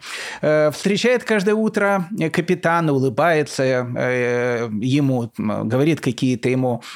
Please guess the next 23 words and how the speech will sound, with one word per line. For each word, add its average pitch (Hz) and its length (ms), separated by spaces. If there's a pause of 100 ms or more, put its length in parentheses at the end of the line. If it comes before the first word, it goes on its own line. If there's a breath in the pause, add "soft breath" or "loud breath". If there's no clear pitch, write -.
э, 127 220
приятные 139 480
вещи, 160 520 (260 loud breath)
беседует 196 560
с, - 100
э, 147 500
матросами, 165 720
рассказывает 175 500
им 151 80
анекдоты, 160 840
и 156 80
матросы, 190 580
и - 20
капитан 170 500
к - 80
нему 170 200
продолжают 139 480
относиться 123 540
как 131 240
к, 143 80
э, 139 260
потенциальному 156 640
миллиардеру. 151 720